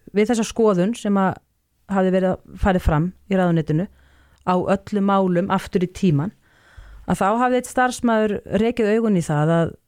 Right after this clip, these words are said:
að í einu svona, eh, máli, ef maður að segja, svæsnu máli, að því menn kannski höfðu nú mestan áhuga á að skoða þau, það er þessi kynferðisbrot, og, eh, var farið yfir allar umsagnirnar og svona, því það var verið að biðja um umsagnir í máli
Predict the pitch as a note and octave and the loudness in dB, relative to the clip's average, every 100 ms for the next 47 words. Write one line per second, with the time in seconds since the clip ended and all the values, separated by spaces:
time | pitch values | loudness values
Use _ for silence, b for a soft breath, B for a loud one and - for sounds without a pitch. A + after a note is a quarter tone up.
0 | _ - F3+ E3+ E3 E3+ F3 - F#3 G#3+ | _ -4 0 2 0 0 -2 0 0 0
1 | G#3+ G#3+ G#3 G3 - - - - - - | 0 0 0 -2 -6 -18 -18 -18 -20 -20
2 | B1 - - - F#3+ F#3+ G#3 G3 G3 F#3 | -20 -14 -14 -4 0 0 0 0 0 -2
3 | G#3 G#3+ F3 F#3+ - A#3 - B3 A#3 A#3 | 0 0 -2 -4 -4 -4 -2 -2 0 0
4 | B3+ A3+ G3+ G3+ G3 - G3+ - G#3 G3+ | 0 -2 0 0 -2 -4 -4 0 0 0
5 | G#3+ G#3+ - G3+ A3 A3 G#3 G3 - A3 | 0 0 0 0 0 0 0 0 -2 0
6 | G#3+ A3 A3 G3+ G3 - A3+ A3 G#3+ - | 0 0 0 0 -2 -2 0 0 0 -2
7 | A3+ - b b b b b b b b | -6 -8 b b b b b b b b
8 | b G3 G3+ G3 G3 F#3+ F3+ D#3 F#3 F3+ | b -2 0 0 0 0 0 0 -2 0
9 | G3 G#3 G3+ G3+ F#3 F#3 G3+ A#3+ - A#3 | 0 0 0 0 0 0 0 0 -2 -2
10 | A#3 A3+ A3+ A3 G#3+ A3 G3 F#3 F#3+ F#3 | -2 0 0 0 0 0 0 0 0 2
11 | F#3 F3 G3+ G3 F#3+ F#3 F#3 F#3 G3+ F#3+ | 0 0 -2 0 2 2 2 0 -2 0
12 | F3+ F#3 F#3 F3 | 0 2 2 0